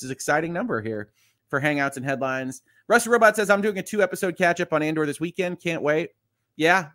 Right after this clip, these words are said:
I think, I think it's gonna be fun. Um, actually, <laughs> I got my parents into Andor, surprisingly. Uh, this is not usually, uh, the kind of thing that they would like. And, uh, we finished the first three episodes.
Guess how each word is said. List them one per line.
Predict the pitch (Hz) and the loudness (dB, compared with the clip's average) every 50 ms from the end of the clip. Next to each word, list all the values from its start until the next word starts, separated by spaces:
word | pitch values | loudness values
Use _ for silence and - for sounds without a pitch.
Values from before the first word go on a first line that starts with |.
| _ _ - | _ _ -10
I | 156 | -8
think, | - 165 160 - - - | -4 -4 -6 -6 -6 -10
I | 127 | -10
think | 139 - 165 160 | -10 -8 -8 -8
it's | 170 - | -8 -6
gonna | - 175 | -6 -4
be | 160 151 | -4 -4
fun. | 147 - 156 170 160 123 113 - _ _ _ _ _ _ | -4 -4 -4 -2 -2 -4 -6 -10 _ _ _ _ _ _
Um, | 131 139 139 139 139 139 135 135 131 131 - | 2 4 6 6 6 4 4 2 0 0 0
actually, | - 165 - - 208 180 - 160 - - _ _ _ | 0 0 0 -2 -6 -6 -6 -8 -12 -14 _ _ _
<laughs> | _ _ _ - | _ _ _ -10
I | - 135 | -6 -4
got | 156 - - | -4 -2 -2
my | 165 160 | -4 -6
parents | - - - 165 165 175 160 127 101 - - - - | -6 -10 -12 -10 -8 -8 -8 -10 -12 -14 -16 -14 -12
into | 143 131 117 - 127 - | -10 -10 -10 -10 -12 -10
Andor, | - 123 120 120 117 120 110 110 104 104 104 | -10 -8 -8 -8 -8 -8 -8 -8 -8 -10 -12
surprisingly. | - - 131 - - - 135 120 127 131 135 120 123 117 113 104 98 82 - _ _ _ _ _ _ _ | -12 -14 -14 -14 -12 -8 -4 -2 -2 -2 -2 -4 -6 -8 -10 -10 -14 -16 -18 _ _ _ _ _ _ _
Uh, | - 110 110 110 110 | -2 -2 0 0 -2
this | 123 131 131 | -4 -6 -6
is | 131 | -4
not | 127 143 131 131 - 143 | 0 0 0 0 0 -4
usually, | 131 127 156 170 185 180 151 131 151 147 143 135 135 127 127 113 _ _ _ _ _ _ - | -6 -2 0 0 0 0 0 2 2 4 4 4 4 2 -2 -6 _ _ _ _ _ _ -2
uh, | 131 131 131 127 | 0 2 2 0
the | 120 | -2
kind | 127 - - 139 139 135 | -6 -6 -4 -2 -2 -2
of | 131 - | -2 -4
thing | 147 135 | -4 -4
that | 127 120 - | -4 -4 -4
they | 131 123 | -2 -2
would | 120 120 101 | -2 -2 -2
like. | 120 127 123 113 107 - _ - | -2 -2 -2 -2 -4 -8 _ -6
And, | 127 123 120 120 117 117 113 | -6 -4 -4 -4 -6 -6 -6
uh, | 117 110 110 107 | -4 -6 -6 -6
we | 113 127 | -6 -8
finished | 123 - 139 147 143 - | -6 -6 -6 -6 -6 -10
the | 131 | -10
first | - - 135 127 123 - | -8 -6 -6 -6 -6 -6
three | - 127 117 | -6 -2 -2
episodes. | 123 - 143 - - 123 110 101 98 98 - | -2 -4 -4 -6 -4 -2 -2 -2 -4 -6 -10